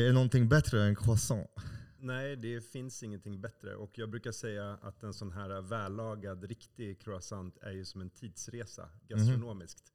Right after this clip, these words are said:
Speaker 1: Mhm.
Speaker 2: Man flyger tillbaks i tiden, för det var ju förmodligen så här croissanter smakade i Paris, kanske för hundra år sedan.
Speaker 1: Ja, och det, för mig är det en sån stolthet också, som har, som har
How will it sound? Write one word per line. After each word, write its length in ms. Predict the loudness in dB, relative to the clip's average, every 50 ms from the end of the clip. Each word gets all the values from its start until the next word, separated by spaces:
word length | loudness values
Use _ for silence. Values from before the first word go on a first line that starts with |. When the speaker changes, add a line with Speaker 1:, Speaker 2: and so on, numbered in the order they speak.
| _
Speaker 1:
Mhm. 260 | 2 4 4 4 4 2
Speaker 2:
Man 100 | -2 -6
flyger 280 | -10 -10 -10 -10 -10 -10
tillbaks 420 | -12 -10 -10 -10 -10 -10 -12 -14
i 40 | -16
tiden, 340 | -14 -12 -12 -10 -10 -12 -14
för 100 | -14 -14
det 60 | -12
var 80 | -10 -10
ju 60 | -10
förmodligen 420 | -10 -8 -8 -8 -8 -8 -8 -8 -10
så 120 | -10 -10
här 180 | -10 -8 -8 -10
croissanter 760 | -10 -12 -12 -12 -12 -12 -12 -14 -14 -14 -14 -14 -14 -14 -14
smakade 640 | -16 -16 -14 -14 -14 -14 -14 -14 -14 -14 -12 -14 -16 -18 _ _ _ _ _ _ _ _ _ _ _ _ _ _ _
i 140 | -16 -16 -14
Paris, 600 | -12 -12 -10 -10 -10 -10 -12 -14 -16 -18 -20 _ _
kanske 260 | -20 -18 -16 -16 -16
för 100 | -14 -14
hundra 280 | -12 -12 -12 -12 -12 -12
år 120 | -14 -16
sedan. 160 | -18 -20 -20 _ _ _ _ _ _ _ _ 2
Speaker 1:
Ja, 180 | 4 4 4 4 0 -8 -16 -18 -4 2
och 100 | 4 6
det, 100 | 6 8
för 120 | 8 8
mig 120 | 10 10 10
är 60 | 10
det 80 | 8 8
en 100 | 6 6
sån 220 | 4 4 4 4
stolthet 580 | 4 6 8 8 8 8 8 8 8 8 6 4
också, 300 | 2 2 0 0 0 0
som 160 | 0 0 0 0
har, 220 | 0 -2 -4 -4
som 180 | -2 0 2 2
har 120 | 2